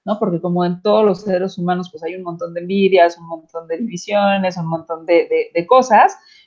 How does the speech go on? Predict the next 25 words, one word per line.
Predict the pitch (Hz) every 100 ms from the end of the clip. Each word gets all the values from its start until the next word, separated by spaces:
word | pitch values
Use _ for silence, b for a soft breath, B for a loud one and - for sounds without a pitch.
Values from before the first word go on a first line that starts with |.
| _
pero | 214 202
pues | 202 180
a | 190
ver, | 202 208
o |
sea, | 196 180
la | 180
forma | 196 233 262
de | 285
vivenciarlo | 214 175 175 185 190 214
es | 214
completamente | - 196 190 180 175 165 170 151 -
tuya, | 226 190 - _ _ _ _ _ _ _ _
¿no? | 185 202 262
No, | 220 196
no, | 190 196 196 202 196
no | 185 208 208
es | 214 226
necesario | 254 - 415 415 214
ni | 185
que | 247
te | 240 240
coloques | 165 196 226 240
una | 214
insignia, | 208 208 214 214 220 311